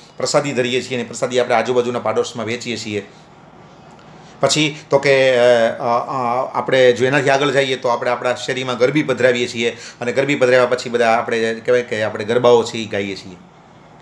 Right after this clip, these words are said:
તો આ આપણી પરંપરા છે અને આ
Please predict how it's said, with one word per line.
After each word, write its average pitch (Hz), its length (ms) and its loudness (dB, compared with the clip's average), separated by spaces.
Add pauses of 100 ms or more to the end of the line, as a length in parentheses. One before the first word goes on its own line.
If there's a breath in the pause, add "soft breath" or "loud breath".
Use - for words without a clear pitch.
(800)
તો 240 80 6
આ 247 360 6
આપણી 262 180 0
પરંપરા 247 520 4
છે 104 400 -10
અને 170 160 0
આ 190 160 0